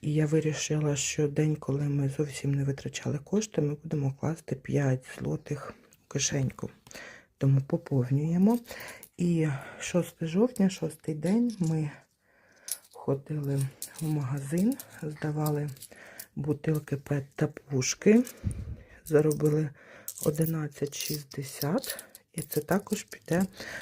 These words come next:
в нашу кишеньку. Як бачите, я вже записала. До кінця марафону нам залишилось три тисячі дев'ятсот тридцять три злотих шістдесят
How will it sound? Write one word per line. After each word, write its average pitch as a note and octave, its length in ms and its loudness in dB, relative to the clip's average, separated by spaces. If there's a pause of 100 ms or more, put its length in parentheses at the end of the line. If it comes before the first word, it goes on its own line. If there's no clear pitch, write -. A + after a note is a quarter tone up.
(140)
в B2+ 80 0
нашу D#3 480 -2
кишеньку. C#3 580 -4
Як E3 280 -2
бачите, C#3 720 0
я C#3+ 160 2
вже C#3 220 -2
записала. C#3+ 920 0 (480)
До D#3 120 2
кінця D#3+ 400 2
марафону D3+ 520 4
нам C#3+ 220 2
залишилось C#3+ 520 0
три - 160 -6
тисячі C#3 440 -4
дев'ятсот C#3 420 0
тридцять C3+ 380 -4
три C3+ 300 4 (500)
злотих D3 520 0
шістдесят C#3 1040 0